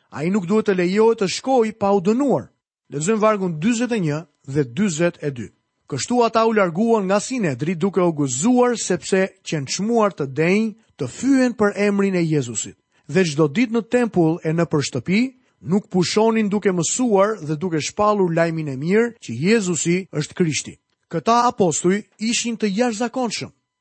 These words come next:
Ata gëzoheshin sepse mund të vuanin për Zotin Jezu Krisht. Ata vazhdonin të mësonin dhe të predikonin Jezu Krishtin. Çfarë është Ungjilli? Ungjilli është një person,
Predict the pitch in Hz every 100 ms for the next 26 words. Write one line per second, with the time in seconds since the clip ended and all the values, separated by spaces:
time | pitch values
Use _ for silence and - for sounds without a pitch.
0 | _ - 156 175 147 139 214 240 220 240
1 | 226 202 165 208 196 226 196 160 220 269
2 | 208 190 196 - 156 139 208 208 208 208
3 | 170 156 156 147 113 - - _ _ _
4 | _ _ 120 151 151 143 160 214 220 -
5 | 185 156 - 214 220 208 196 190 180 165
6 | 156 196 202 202 185 180 143 160 254 226
7 | 131 98 _ _ - - 269 277 269 262
8 | - 170 170 - _ 160 165 160 175 107
9 | - _ _ _ - 135 135 196 240 233
10 | 240 208 190 208 202 180 - 202 107